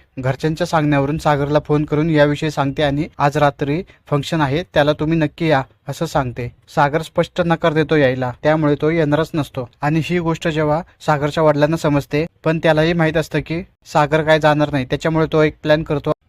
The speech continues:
आणि मिहीरला फोन करतो. मिहीरला फोन करून सांगतो की "तू काहीही करून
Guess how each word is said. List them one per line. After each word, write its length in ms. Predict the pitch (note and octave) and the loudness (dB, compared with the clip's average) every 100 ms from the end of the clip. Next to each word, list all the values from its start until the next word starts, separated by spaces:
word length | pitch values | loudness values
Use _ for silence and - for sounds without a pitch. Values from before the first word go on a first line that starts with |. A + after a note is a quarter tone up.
| - | -4
आणि 280 | C#3 D3 D#3 | -2 0 0
मिहीरला 500 | E3 D3 D3 D3+ D#3 | 0 0 0 -2 -4
फोन 260 | - D3 D3+ | -2 -4 -4
करतो. 320 | C#3 - C#3 | -6 -6 -4
मिहीरला 360 | C#3+ D3 D3+ D#3 | 0 0 2 0
फोन 240 | D#3+ D#3 | 2 -2
करून 200 | D#3 D#3 | 0 -2
सांगतो 300 | D3+ C#3+ C3+ | -2 -4 -4
की 120 | C3+ | -6
"तू 160 | D3 D#3+ | -4 -4
काहीही 380 | - C#3+ C#3+ E3 | -2 0 0 -2
करून 300 | D3+ D3 F3+ | 0 0 -2